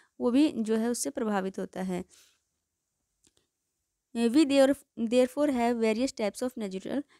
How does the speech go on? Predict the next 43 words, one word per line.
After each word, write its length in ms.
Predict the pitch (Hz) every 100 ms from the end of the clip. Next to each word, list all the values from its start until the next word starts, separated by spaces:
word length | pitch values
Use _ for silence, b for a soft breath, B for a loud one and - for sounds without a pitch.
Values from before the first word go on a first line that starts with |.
| _ 226
vegetation। 540 | 220 202 196 196 190
तो 80 | 233
इ-, 280 | 247 247 247
इस 80 |
प्रकार 300 | - 294 277
से 160 | 277 285
जो 120 | 262
है 100 | 254
इसको 180 | 254 254
क्या 220 | - 262
हमारे 260 | 247 233 240
पास 200 | 233 233
जो 120 | 185
है 40 |
सो 140 | 185 190
बहुत 300 | 165 285 202
तरह 160 | 202
के 160 | 190 254
नेचुरल 380 | 240 202 220 269
वेजिटेशंस 520 | 214 196 196 208 202
के 100 | 254
टाइप 360 | 240 180 175 185
हैं। 120 | 180 B B B -
The 140 | 214 220
type 260 | 226 285
of 180 | 302 294
vegetation 640 | 277 269 254 254 269 294 b b b -
changes 260 | 254 247 285 254
with 120 | 208
the 120 | 202 214 -
change 300 | 226 254 254 - 202
in 180 | 208
the 260 | 196 196 208
amount 260 | 208 277 302
of 100 | 269 254
rainfall 520 | 233 233 240 247 -
and 220 | 208 214
temperature। 560 | 214 185 - 175 202 185 B B B -
तो 60 | 269
ये 80 |
जो 140 | 269 277
वेजिटेशन 580 | 247 233 233 233 302 302
है 320 | 294 294